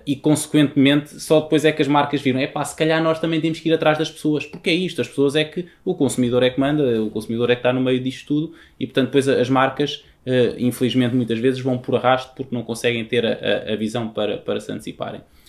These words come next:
E, portanto, quando a minha mãe, de sessenta e cinco anos, eh, passa a usar o Zoom, eh, começa a tentar perceber como é que há de mandar vir compras online, eh,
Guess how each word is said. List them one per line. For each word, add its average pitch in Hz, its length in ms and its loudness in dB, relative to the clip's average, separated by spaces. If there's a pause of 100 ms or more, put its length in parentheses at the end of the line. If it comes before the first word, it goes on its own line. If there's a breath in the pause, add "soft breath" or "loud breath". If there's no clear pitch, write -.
(140 soft breath)
E, 110 80 -10
portanto, - 440 -2
quando 107 480 0 (600)
a 113 60 -4
minha 120 180 2
mãe, 104 400 0 (340 soft breath)
de - 80 -18
sessenta 113 400 -4
e 110 60 -2
cinco 113 320 0
anos, 98 420 -2 (340 soft breath)
eh, 110 260 0
passa 127 480 4
a 113 40 4
usar 107 340 2
o 104 80 0
Zoom, 95 420 -6 (600 soft breath)
eh, 107 160 0
começa 135 480 4
a 120 40 6
tentar 131 340 2
perceber 127 400 -2
como 120 140 0
é 117 40 -2
que 113 100 0
há 123 60 8
de 120 100 2
mandar 113 360 0
vir 113 160 -4
compras 110 340 -2
online, 98 480 -2 (800 loud breath)
eh, 117 680 2